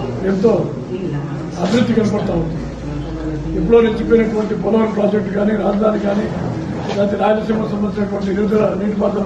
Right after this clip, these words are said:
ప్రాజెక్టులు కానీ, రైతులకు సబ్సిడీలు కానీ, అన్నీ కూడా ఈ ప్రభుత్వంలో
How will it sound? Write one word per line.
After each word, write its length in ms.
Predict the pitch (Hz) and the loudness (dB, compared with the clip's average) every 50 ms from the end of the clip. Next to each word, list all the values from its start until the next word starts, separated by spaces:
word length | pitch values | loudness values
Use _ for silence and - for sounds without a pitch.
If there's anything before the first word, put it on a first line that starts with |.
| 180 185 | -2 -2
ప్రాజెక్టులు 360 | 185 196 202 185 190 190 190 196 | -2 -2 -2 -2 -2 -2 -2 -2
కానీ, 180 | 196 214 220 - 190 - 175 165 170 - - - - - - - 196 202 151 143 143 147 147 - - - - 165 175 190 | 0 0 -2 -2 -4 -6 -8 -8 -8 -10 -10 -12 -12 -12 -12 -10 -10 -10 -10 -10 -10 -10 -10 -10 -10 -10 -10 -6 -2 0
రైతులకు 380 | 208 208 233 233 220 196 214 202 180 - | 0 2 2 2 2 2 0 -2 -2 -2
సబ్సిడీలు 360 | - - - 214 220 208 190 196 | -4 -4 -2 0 0 0 2 2
కానీ, 200 | 202 196 214 226 226 202 185 - - - - - - - - - - - - - - | 2 2 2 0 0 -2 -4 -8 -8 -10 -10 -10 -10 -10 -10 -10 -10 -10 -10 -8 -4
అన్నీ 160 | 180 208 226 226 226 | 0 0 2 4 6
కూడా 160 | 226 226 196 - 165 - 160 147 139 - 147 - - - - - - | 6 4 4 2 -2 -4 -6 -8 -8 -8 -8 -8 -8 -8 -8 -6 -4
ఈ 40 | 196 190 - | -4 -2 -2
ప్రభుత్వంలో 440 | 202 202 202 196 214 202 202 208 | 0 0 0 0 0 0 2 2